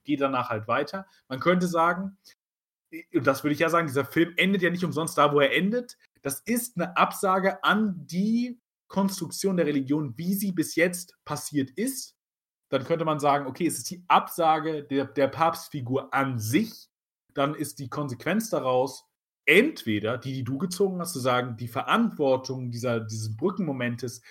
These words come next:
kann nicht mehr einer tragen, denn niemand ist Jesus Christus, sondern wir müssen es alle irgendwie vereinen. Wir können keinen Anführer mehr,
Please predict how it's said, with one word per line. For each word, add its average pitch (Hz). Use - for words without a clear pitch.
kann 180
nicht -
mehr 135
einer 147
tragen, 123
denn 123
niemand 151
ist 208
Jesus 113
Christus, 139
sondern 147
wir 147
müssen 147
es -
alle 185
irgendwie 180
vereinen. 135
Wir 156
können 180
keinen 165
Anführer 170
mehr, 135